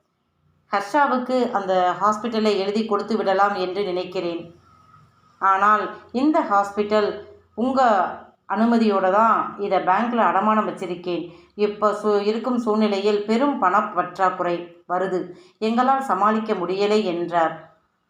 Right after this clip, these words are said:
ரெட்டி. "சரி, யோசித்து சொல்றேன்" என்றவன் கிளம்பி தோகினியின் அறைக்கு சென்றான்.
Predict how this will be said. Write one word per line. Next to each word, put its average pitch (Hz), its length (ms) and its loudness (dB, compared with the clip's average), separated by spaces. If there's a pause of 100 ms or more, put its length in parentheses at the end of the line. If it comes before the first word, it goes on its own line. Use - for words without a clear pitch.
ரெட்டி. 170 520 -6 (300)
"சரி, 208 560 0
யோசித்து 269 520 -4
சொல்றேன்" 165 680 -4
என்றவன் 202 540 0
கிளம்பி 220 500 2
தோகினியின் 240 480 -2
அறைக்கு 180 340 -2
சென்றான். 165 580 -2